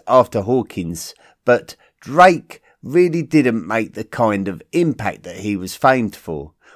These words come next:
with several failed attacks on ports. It was at the beginning of fifteen ninety-six that Drake contracted the highly infectious dysentery, and this would take his life.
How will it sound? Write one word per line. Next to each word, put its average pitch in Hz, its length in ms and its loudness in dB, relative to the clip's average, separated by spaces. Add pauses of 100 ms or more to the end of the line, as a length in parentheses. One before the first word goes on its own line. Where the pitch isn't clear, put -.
with 127 140 -6
several 151 520 -2
failed 127 500 2
attacks - 560 -4
on 92 180 -4
ports. - 720 -8 (960)
It 143 100 0
was 139 220 -2
at 151 100 0
the 123 60 -8
beginning 135 460 0
of 120 120 -2
fifteen 127 480 -2
ninety-six 117 840 -4
that 107 180 -4
Drake 117 380 -2
contracted 123 760 -6
the 104 120 -2
highly 113 380 2
infectious - 640 -6 (120)
dysentery, 92 720 -4 (300)
and 101 200 -6
this - 260 -4
would 147 160 -4
take 92 260 0
his 85 240 -10
life. 190 460 -2